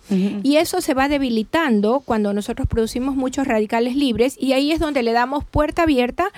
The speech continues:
Speaker 2: a todo lo que son infecciones, bacterias, más aún que estamos viviendo en tiempo de pandemia.
Speaker 1: Exacto.
Speaker 2: En tiempo de pandemia tenemos que cuidar tres cosas.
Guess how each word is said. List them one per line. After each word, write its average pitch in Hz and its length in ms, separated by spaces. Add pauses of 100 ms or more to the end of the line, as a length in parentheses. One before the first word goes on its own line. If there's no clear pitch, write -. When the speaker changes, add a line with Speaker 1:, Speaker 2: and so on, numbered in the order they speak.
(300)
Speaker 2:
a 294 120
todo 285 300
lo 247 120
que 226 140
son 233 260
infecciones, 240 840
bacterias, 254 640
más 349 180
aún 294 240
que 262 80
estamos 226 300
viviendo 208 320
en 202 80
tiempo 202 300
de 190 80
pandemia. 196 580 (260)
Speaker 1:
Exacto. - 320
Speaker 2:
En 220 200
tiempo 294 420
de 285 80
pandemia 269 600
tenemos 254 300
que 240 140
cuidar 233 380 (100)
tres 277 240
cosas. - 460